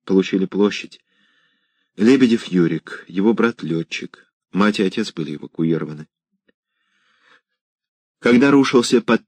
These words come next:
тяжестью преступлений несостоявшийся тысячелетний рейх, и фашистскому Берлину непосредственно стали угрожать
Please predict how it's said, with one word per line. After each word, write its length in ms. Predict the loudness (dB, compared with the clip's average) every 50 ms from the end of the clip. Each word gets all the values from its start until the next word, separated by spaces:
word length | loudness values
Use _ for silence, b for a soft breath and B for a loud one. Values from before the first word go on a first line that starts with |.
| _
тяжестью 600 | 0 0 0 2 0 -2 -4 -6 -4 -2 -2 0
преступлений 840 | 2 2 0 0 0 -2 -4 0 2 4 4 4 4 4 2 2 2 0
несостоявшийся 1040 | 0 0 0 2 2 0 -4 -6 -6 -4 -2 -2 -2 -2 -4 -8 -8 -6 -6 -6
тысячелетний 960 | -6 _ -4 -4 -4 -4 -6 -6 -6 -4 -4 -4 -6 -6 -6 -6 -6 -6 -6 -8
рейх, 560 | -8 -2 0 2 2 2 0 -2 _ _ _ _ B B B B B B B B B
и 80 | -4 -2
фашистскому 640 | 0 0 0 2 2 0 0 -2 -2 0 0 0
Берлину 440 | 2 2 2 2 2 2 2 2 2
непосредственно 720 | 0 0 -2 -4 -6 -4 0 0 0 0 0 -4 -8 -8
стали 380 | -6 -6 -4 -4 -2 -2 -2 -4
угрожать 480 | -4 -6 -6 -6 -4 -4 -4 -4 -6